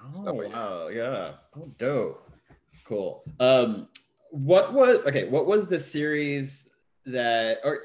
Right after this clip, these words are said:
Speaker 1: yeah, what was the series you most recently binged? What is the most recently, uh, most recent series you binged watched?
Speaker 2: Uh,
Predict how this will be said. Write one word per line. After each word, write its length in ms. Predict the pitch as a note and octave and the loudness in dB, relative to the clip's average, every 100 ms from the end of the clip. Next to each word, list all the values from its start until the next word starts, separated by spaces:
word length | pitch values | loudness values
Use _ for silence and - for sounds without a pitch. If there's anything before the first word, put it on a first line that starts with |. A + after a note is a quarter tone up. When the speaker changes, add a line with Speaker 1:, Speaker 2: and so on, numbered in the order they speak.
| - _ | -16 _
Speaker 1:
yeah, 100 | E3+ | -2
what 300 | D3+ A3 - D#3+ | 2 0 0 -2
was 160 | F3 | -2
the 80 | D3+ | -2
series 560 | C#3+ C#3+ C#3 C#3 C3+ A#2+ | -4 -2 0 0 -2 -6
you 180 | A#2 A#2 | -8 -6
most 300 | B2+ A#2 - A#2 | -6 -6 -8 -8
recently 500 | A#2+ B2 G2 G2+ - | -6 -6 -10 -12 -8
binged? 460 | G2+ C#2+ - - - | -8 -8 -14 -14 -6
What 120 | C3 | -4
is 80 | B2 | -2
the 60 | A#2 | -4
most 240 | G#2+ - | -4 -6
recently, 680 | G#2 - G2+ F2 F2+ F2+ - | -10 -10 -10 -8 -6 -6 -6
uh, 360 | F2 E2 D#2+ - - F2+ F#2 | -4 -4 -4 -8 -14 -20 -14
most 240 | G2 - | -12 -12
recent 380 | F#2+ F#2 F#2+ - | -10 -12 -12 -18
series 300 | - D#2+ C#2+ | -14 -14 -14
you 60 | - - _ - | -20 -20 _ -10
binged 400 | E2 D#2+ D#2 - | -10 -10 -16 -14
watched? 600 | D2+ - - - - - _ _ _ _ _ _ _ _ _ _ _ _ | -12 -12 -16 -20 -20 -20 _ _ _ _ _ _ _ _ _ _ _ _
Speaker 2:
Uh, 800 | F#2+ G2 G2 F#2+ F2+ F2+ F2 F2 | -2 2 2 0 0 -2 -4 -8